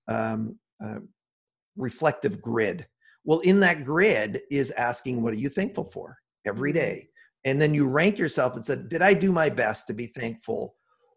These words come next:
Speaker 1: or, uh, show gratitude? And what are the things that are coming my way?"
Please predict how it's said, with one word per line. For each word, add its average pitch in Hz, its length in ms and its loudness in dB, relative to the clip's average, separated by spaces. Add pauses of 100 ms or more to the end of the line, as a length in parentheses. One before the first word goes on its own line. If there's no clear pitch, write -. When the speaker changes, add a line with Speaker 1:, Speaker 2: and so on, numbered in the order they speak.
(140)
Speaker 1:
or, 131 540 2
uh, 117 140 -6
show 139 260 2
gratitude? 117 1000 0
And 123 300 -4
what 135 160 2
are 139 80 6
the 120 160 -4
things 127 240 -4
that 117 120 -4
are 120 80 -4
coming 120 320 -8
my 113 160 -4
way?" 107 320 -4